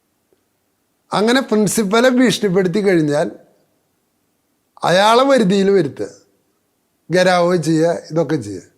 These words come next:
അപ്പം നിങ്ങൾക്കെതിരെ കേസ് കൊടുക്കും, അല്ലെങ്കിൽ ചിലപ്പോൾ നിങ്ങളെ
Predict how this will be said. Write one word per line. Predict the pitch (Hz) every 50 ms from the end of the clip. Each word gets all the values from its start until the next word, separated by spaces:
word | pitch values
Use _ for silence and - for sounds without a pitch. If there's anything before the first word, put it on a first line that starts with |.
| _ _ _ _ _ _ _ _ _ _ _ _ _ _ _ _ _ _ _ _ _ _ -
അപ്പം | 202 185 247 277 254
നിങ്ങൾക്കെതിരെ | 233 220 220 220 226 220 185 - 240 233 196 202 190 196 214 214 - - - _ _ _ _ _ _ _ _ _ _ _ _ _ _ _ _ _ _ _ - 190
കേസ് | 202 208 190 - 226
കൊടുക്കും, | 233 208 147 113 98 90 78 - - _ _ _ _ _ _ _ _ _ _ _ _ _ _ _ _ _ _ _ _ _ _ _ _ _ _ _ _ _ _ _ _ _ _ _ _ _ _ _ _ _ _ -
അല്ലെങ്കിൽ | 156 190 208 226 233
ചിലപ്പോൾ | - 240 226 214 208 196 170 196 214 226 226
നിങ്ങളെ | 214 208 202 202 202 196 202 214 220 214